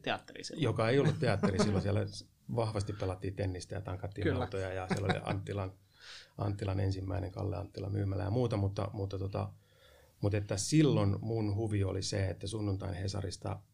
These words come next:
Speaker 2: niin sanotut tikapuuilmoitukset lu-, luin läpi ja sen verran osasin lukea, että mikä Tarzan menee missäkin. Ja,
Speaker 1: Mm.
Speaker 2: ja tota,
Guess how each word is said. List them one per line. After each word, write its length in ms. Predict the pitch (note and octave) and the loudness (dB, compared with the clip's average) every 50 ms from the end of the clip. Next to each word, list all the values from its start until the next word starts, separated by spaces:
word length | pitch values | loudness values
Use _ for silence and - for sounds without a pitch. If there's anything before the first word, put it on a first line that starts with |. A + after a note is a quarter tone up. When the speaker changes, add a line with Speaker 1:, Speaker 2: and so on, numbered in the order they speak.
| _ _ | _ _
Speaker 2:
niin 160 | - A2 F#2+ | -2 -2 0
sanotut 340 | F#2 F#2+ F#2+ F#2+ G2 G2+ - | -2 -2 -4 -6 -6 -8 -6
tikapuuilmoitukset 1120 | - G#2+ G2+ G#2+ G2 G2+ G#2 G2+ G2 G2 G2 F#2+ G2 G2 G2 F#2+ G2 - - - - - _ _ _ _ _ - _ _ - - - - _ _ - | -6 -6 -4 -4 -6 -4 -4 -6 -4 -4 -4 -4 -6 -6 -8 -10 -12 -12 -12 -14 -14 -16 _ _ _ _ _ -20 _ _ -20 -20 -20 -20 _ _ -10
lu-, 300 | - C3+ G#2+ G2+ G#2+ G#2+ G2+ | -6 -4 -2 -2 -2 -4 -4
luin 300 | A2+ A2+ G2+ F#2+ G#2 A#2 | -2 -2 0 0 0 0
läpi 440 | C#3 C3 C3+ - A#2 G#2+ G#2 - - | 0 -2 -2 -4 -4 -4 -4 -6 -8
ja 160 | - G#2+ G2+ | -6 -6 -4
sen 140 | G2 A2+ G2+ | -2 0 0
verran 200 | G2+ G2 G2+ F#2+ | 0 2 2 0
osasin 280 | F#2+ G2+ G2 G2 G2 G2+ | -2 -2 -4 -4 -2 -2
lukea, 340 | G#2+ G2+ G2+ G2+ G2+ F#2 F#2 | -2 -2 -2 -2 -4 -4 -4
että 300 | F#2 - - G2+ G#2 G2+ - - _ _ - - - | -6 -6 -6 -6 -6 -6 -10 -18 _ _ -18 -6 -4
mikä 200 | B2 G#2 G2+ G2 | -2 -2 0 -2
Tarzan 480 | G2+ G2+ F#2+ F#2 G2 - G2+ G2+ G2 | -2 -2 -2 -2 -4 -6 -6 -4 -4
menee 260 | G2+ G#2 G#2+ G#2+ G#2 G#2 | -4 -4 -6 -6 -6 -6
missäkin. 460 | G#2+ G#2+ - - - G#2 - - - | -6 -6 -6 -8 -10 -10 -12 -12 -10
Ja, 200 | - - - - - | -8 -10 -10 -10 -10
Speaker 1:
Mm. 160 | D3 B2+ - | -10 -10 -10
Speaker 2:
ja 100 | A#2+ - | -10 -10
tota, 420 | - - - - - - - - | -10 -12 -12 -10 -10 -10 -10 -10